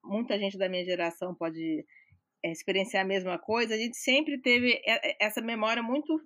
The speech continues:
é, qua-, é, no, no corpo mesmo, né? Ah, mas e uma ditadura? E se, se tivesse uma ditadura? E, e eu acho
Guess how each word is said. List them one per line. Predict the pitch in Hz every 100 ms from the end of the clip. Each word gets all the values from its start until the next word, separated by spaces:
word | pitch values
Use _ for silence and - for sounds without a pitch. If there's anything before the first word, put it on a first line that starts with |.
| -
é, | 220
qua-, | 214 254 240
é, | 202 208 208
no, | 226 254 -
no | 254
corpo | 269 269 294 302 269
mesmo, | 262 262 226 208
né? | 226
Ah, | 226 254 262
mas | 240 240
e | 247
uma | 247
ditadura? | 240 - 226 208 240 240 214 202 _ _ _ _
E | 233
se, | 214 262 262
se | - 247
tivesse | 214 226 254 240
uma | 226
ditadura? | 214 226 220 214 233
E, | 214 202 208 -
e | 220
eu | 220
acho | 214 247 - 254